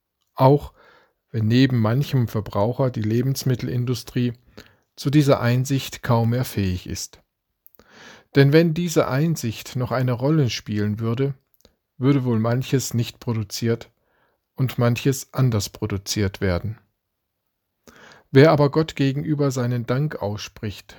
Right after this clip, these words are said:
für Speis und Trank, bekennt ja nicht nur, dass Gott existiert, vielmehr, wer dankt, bekennt, dass Gott gut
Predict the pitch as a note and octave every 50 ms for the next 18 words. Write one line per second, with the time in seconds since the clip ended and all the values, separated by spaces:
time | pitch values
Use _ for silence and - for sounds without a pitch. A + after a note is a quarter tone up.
0 | - _ _ _ - - A2+ G#2+ - - - G#2+ G#2 A#2 B2+ - - B2 A2+ A2
1 | - - - - A2+ B2 C#3+ D3 - - _ _ _ _ _ _ _ _ _ _
2 | _ _ _ _ _ - C3+ B2+ - - E3+ F3 D#3 - D3+ C3+ B2+ C3 D3 D#3
3 | - - - - D3 D3+ D3+ D3 B2+ A#2 G#2+ A#2+ A2+ - - - C3 B2 - F#2+
4 | A2+ - - - G#2+ - - - - F3+ D#3+ B2 G2 - - _ _ _ _ _
5 | _ _ _ - - - C3+ B2 A#2+ A#2 A2+ A2 A2 A2+ B2 C#3 C#3+ - _ _
6 | _ _ _ _ _ _ _ _ _ - A#2+ A2 G#2 - A2+ B2 D3+ F3+ D#3+ -
7 | - - _ _ _ _ _ _ _ _ _ _ - A#2 G#2+ - - C#3 C#3 D3
8 | D3+ D#3 - - C3 B2 - - - C3 C3 - - - - A#2+ B2+ D3+ D#3 -
9 | -